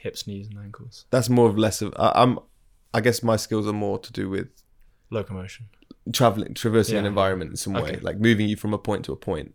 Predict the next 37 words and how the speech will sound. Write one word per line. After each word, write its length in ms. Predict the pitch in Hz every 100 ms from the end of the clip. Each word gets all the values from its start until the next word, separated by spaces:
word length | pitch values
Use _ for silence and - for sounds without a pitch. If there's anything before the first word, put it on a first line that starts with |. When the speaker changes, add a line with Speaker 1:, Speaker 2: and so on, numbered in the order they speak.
| -
Speaker 2:
as 100 | 95
a 40 |
Speaker 1:
Okay. 140 | 107 90
Speaker 2:
skill, 200 | 95 69
right? 260 | - 92 - _
Like, 120 | 73 113
if 60 |
Speaker 1:
Yeah, 80 | 135
Speaker 2:
you 60 | 110
Speaker 1:
yeah, 80 |
Speaker 2:
have 100 | 101
to 40 | 95
Speaker 1:
yeah. 100 | 92 - -
I 100 | 104 92
understand. 560 | 92 95 - 101 101 - -
Speaker 2:
Yeah, 80 | -
yeah. 80 | - - - - - - _ - - -
Speaker 1:
Yeah. 120 | 131 95 - - - - - _ _ - 127
Speaker 2:
They're 100 | 107
just 180 | 101 98
ra-, 160 | 92 -
random 380 | 120 123 104 98
take. 320 | - 85 - -
I'm 80 |
sure 200 | 101 113
there's 160 | 104 101
stuff 220 | 120 101
people 260 | - 107 98
would 120 | 98
add 200 | - 101
or 80 | 98
take 240 | - 85
away 140 | 90 87
from 180 | - -
that, 200 | - -
but 160 | -
yeah. 100 | -